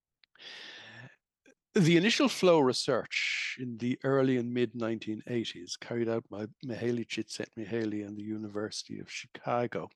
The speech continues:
was done on workers on the production line in the auto industry in Detroit. It was done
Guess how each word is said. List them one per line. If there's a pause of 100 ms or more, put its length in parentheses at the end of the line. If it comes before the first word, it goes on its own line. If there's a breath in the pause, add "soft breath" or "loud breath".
(580 loud breath)
was
done (140)
on
workers
on
the
production
line
in
the
auto
industry
in
Detroit. (1400 loud breath)
It
was
done